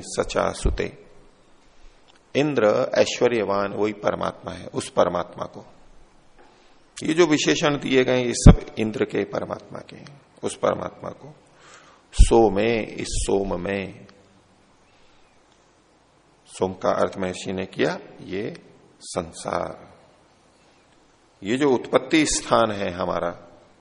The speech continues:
हमारा जो आधार है, ये उत्पत्ति स्थान संसार, हमारी उत्पत्ति का स्थान, हम जीवों के शरीर आदि की उत्पत्ति का स्थान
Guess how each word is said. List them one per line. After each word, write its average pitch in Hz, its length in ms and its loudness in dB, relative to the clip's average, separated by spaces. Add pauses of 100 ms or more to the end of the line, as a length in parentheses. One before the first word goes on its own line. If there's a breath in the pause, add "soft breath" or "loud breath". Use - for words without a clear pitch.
(120)
हमारा 98 300 0
जो 101 280 -6
आधार 117 540 4
है, 92 200 -6 (380)
ये 95 220 -2 (2750)
उत्पत्ति 165 560 2
स्थान 131 520 0
संसार, 95 800 0 (200)
हमारी 113 420 4
उत्पत्ति 147 520 0
का 107 240 2
स्थान, 117 380 0
हम 107 240 -2
जीवों 107 400 -2
के 110 260 -2
शरीर 107 360 -2
आदि 104 240 0
की - 200 -8
उत्पत्ति - 580 -6
का 95 260 -4
स्थान 113 460 0